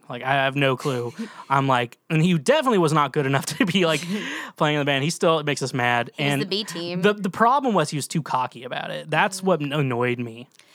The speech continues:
Speaker 2: That's what will ruin people, though, especially in music, too. They get
Speaker 1: Mm-hmm.
Speaker 2: too cocky, and then it's like, you're not as good as you really think you are,
Speaker 1: Mm-hmm.
Speaker 2: so.
Speaker 1: But the best
Speaker 2: <clears throat>
Speaker 1: show, 'cause I think my, I did Spring Awakening, and so there's one guitar part, and that,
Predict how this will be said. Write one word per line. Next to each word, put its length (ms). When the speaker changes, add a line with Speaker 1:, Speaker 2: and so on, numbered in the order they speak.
Speaker 2:
That's 180
what 160
will 140
ruin 280
people, 300
though, 220
especially 380
in 80
music, 360
too. 360
They 100
get 140
Speaker 1:
Mm-hmm. 100
Speaker 2:
too 80
cocky, 460
and 140
then 300
it's 140
like, 140
you're 100
not 180
as 120
good 180
as 100
you 120
really 180
think 300
you 140
are, 360
Speaker 1:
Mm-hmm. 100
Speaker 2:
so. 460
Speaker 1:
But 120
the 120
best 300
Speaker 2:
<clears throat> 60
Speaker 1:
show, 400
'cause 80
I 80
think 160
my, 100
I 160
did 180
Spring 240
Awakening, 520
and 120
so 100
there's 160
one 160
guitar 220
part, 320
and 140
that, 300